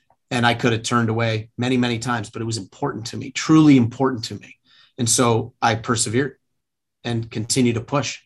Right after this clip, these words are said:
and hang in there when, uh, there were times where, where I was, you know, the, the voice in the back of my mind was saying,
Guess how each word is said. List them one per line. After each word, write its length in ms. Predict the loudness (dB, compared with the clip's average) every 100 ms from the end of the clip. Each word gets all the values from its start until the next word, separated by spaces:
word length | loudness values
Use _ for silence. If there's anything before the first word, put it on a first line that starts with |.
| _ _ _ _ -10
and 120 | -4
hang 220 | 0 2
in 140 | 4
there 320 | 4 2 -4 -12 _ _ _ -6
when, 300 | -2 0 0
uh, 180 | 0 -2
there 160 | -2
were 120 | -4 -2
times 420 | 0 0 0 -4
where, 240 | -6 -6 -10
where 300 | -6 -2 0
I 80 | -2
was, 320 | -2 -6 -6
you 80 | -6
know, 320 | -4 -4 -6 _ _ _ -10
the, 200 | -10 -10 _ _ _ -20 -10
the 100 | -8
voice 320 | 0 2 4
in 40 | 2
the 60 |
back 260 | 4 2 2
of 60 |
my 120 | 0 2
mind 300 | 0 -2 -2
was 140 | -2
saying, 340 | -2 -4 -6